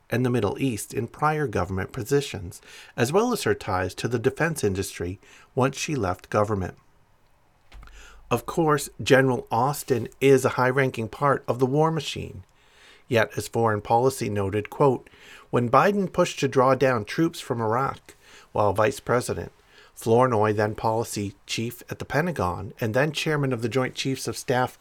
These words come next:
Mike Mullen, opposed the idea. Austin did not." Video of war-crazed Senator John McCain grilling Austin several years ago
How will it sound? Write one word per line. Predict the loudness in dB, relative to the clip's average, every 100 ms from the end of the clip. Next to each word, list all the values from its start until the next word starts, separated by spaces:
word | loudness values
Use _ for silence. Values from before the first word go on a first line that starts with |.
| _
Mike | -2 0 0 -2
Mullen, | 0 2 2 -2 -6 -18 -10
opposed | -10 0 2 2 -2 -8
the | -4 -2
idea. | -2 -4 -8 -10 _ _ _ _ _ _ _ -20 _ _ 0
Austin | 0 0 0 2
did | 2 2
not." | 2 0 -4 -14 _ _ _ _ _ _ _ _ _ _ _ _ _ _ _
Video | 4 8 8 8 6
of | 2 0
war-crazed | 4 6 6 2 0 0 0 -4
Senator | -2 0 0 0
John | 0 0 0
McCain | -2 -4 -4 -2 -2 -4
grilling | 0 2 4 2 -2
Austin | 0 0 -2 -4 -4
several | 0 0 2
years | 2 0 0
ago | -4 -6